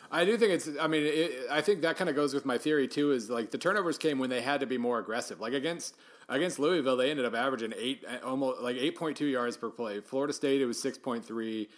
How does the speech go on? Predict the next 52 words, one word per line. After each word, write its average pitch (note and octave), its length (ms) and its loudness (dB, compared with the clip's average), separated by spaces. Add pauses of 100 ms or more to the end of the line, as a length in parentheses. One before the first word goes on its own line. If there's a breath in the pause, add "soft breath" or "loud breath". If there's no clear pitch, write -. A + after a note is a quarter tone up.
(160 soft breath)
Pitt, D#3+ 220 6
it B2+ 80 -2
was A#2+ 180 -2
six - 200 -4
point G#2+ 240 -6
six. - 560 -2 (280 loud breath)
Uh, B2 200 0
those E3 200 0
are A#3 40 -10
the A3+ 80 0
games F#3 220 -2
where E3 100 0
their C3 100 2
defenses B2 800 -2
were G#2+ 160 -4
struggling, F#2+ 460 -6 (120)
and A2 140 -8
they A#2 140 -2
had B2 340 0
to C3 80 -4
get B2 180 -2
a B2+ 60 0
little A#2+ 240 -4
more G#2+ 180 -4
aggressive G2+ 460 -6
on F#2 120 -8
offense. F2 680 -10 (100)
And, F#2+ 360 -10
um, D#2+ 580 -10 (340 soft breath)
so C#3 100 -2
they B2+ 160 4
<laughs> B2 100 -4
scored C3+ 560 2
a A#2 80 -6
ton D3+ 200 0
of B2+ 80 -2
points E3 260 0
in A#2 80 -2
all C3 160 2
of A#2+ 80 0
those A2+ 180 0
games, B2 360 -2
but A#2 180 -4
those B2+ 220 0
are C3+ 40 -2
the A#2+ 120 -4
three C3 180 0
games A#2+ 260 -2
where A2+ 120 -2
they, A2 320 -2
they A2 140 -2
allowed A2+ 260 -2